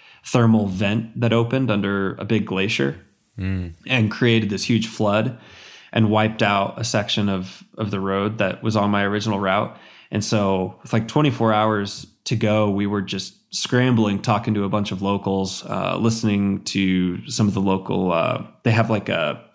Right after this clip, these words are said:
Speaker 1: a national, <sighs> I can't remember what it's called, but it's like a, a
Speaker 2: Like a weather
Speaker 1: disas-,
Speaker 2: thing?
Speaker 1: disaster
Speaker 2: Oh.
Speaker 1: and weather, 'cause, you know, it's an island of fire and ice, so things are just happening constantly.
Speaker 2: Right. <laughs>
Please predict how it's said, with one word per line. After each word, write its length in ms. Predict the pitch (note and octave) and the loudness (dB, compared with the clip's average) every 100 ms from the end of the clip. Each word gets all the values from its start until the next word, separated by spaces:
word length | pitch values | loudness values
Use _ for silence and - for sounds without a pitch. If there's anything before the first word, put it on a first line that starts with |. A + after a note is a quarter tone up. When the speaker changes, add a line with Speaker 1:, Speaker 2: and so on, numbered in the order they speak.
| - | -2
Speaker 1:
a 80 | B2 | 4
national, 1000 | A2+ G#2+ G#2+ - A2+ G2+ G2 F#2+ F#2 F#2 - | 4 4 2 2 2 2 2 2 0 -4 -12
<sighs> 1200 | - - - - - - - - - _ _ - | -14 -12 -12 -12 -14 -16 -18 -20 -20 _ _ 0
I 180 | G2+ F#2+ | 0 0
can't 240 | - A2 | 2 2
remember 140 | G2 F#2+ | 2 2
what 100 | F#2+ | 0
it's 80 | F#2 | 0
called, 180 | G2+ F#2+ | 0 0
but 40 | |
it's 120 | F#2 | 0
like 120 | G#2 G2 | 0 0
a, 800 | F#2+ F2+ F#2+ F2+ F2+ F2 E2 - - _ _ - | 0 0 0 0 0 -2 -6 -12 -20 _ _ -12
a 60 | F#2+ | -2
Speaker 2:
Like 140 | F2+ A2 | 2 4
a 20 | |
weather 160 | G#2+ | 4
Speaker 1:
disas-, 200 | G#2 G#2+ | 4 4
Speaker 2:
thing? 180 | A2 G#2 G#2 _ - A#2+ | 2 -2 -4 _ -6 -4
Speaker 1:
disaster 600 | B2 A#2 A#2 A#2 - A#2+ A2+ | 0 2 4 2 2 2 2
Speaker 2:
Oh. 20 | |
Speaker 1:
and 160 | G#2 | 2
weather, 920 | A2 G#2+ G#2 G#2+ G#2 G#2 G#2 G2+ G2+ - _ _ _ | 2 2 2 0 0 0 0 0 -4 -12 _ _ _
'cause, 200 | - D3+ | 0 0
you 120 | D#3+ D#3+ | 4 4
know, 120 | A#2+ | 4
it's 140 | A#2 | 4
an 60 | C3 | 2
island 420 | B2+ D3+ D3 A#2+ | 4 4 4 4
of 160 | G#2+ F#2 | 2 -2
fire 380 | - G#2+ G#2 F#2+ | -2 0 0 -4
and 120 | F2+ | -6
ice, 220 | F2+ F#2 | -8 -6
so 160 | - G#2+ | -4 -2
things 280 | B2+ A#2+ G#2+ | 2 2 2
are 40 | |
just 200 | G2 G2 | -2 -4
happening 640 | G#2 G2+ G#2 G#2 A#2+ A#2+ - | -2 -4 -2 -2 0 -2 -2
constantly. 580 | D3 A2+ A2+ - C#3 D#3 | 0 2 2 2 2 2
Speaker 2:
Right. 200 | G#3 | 0
<laughs> 60 | - | -6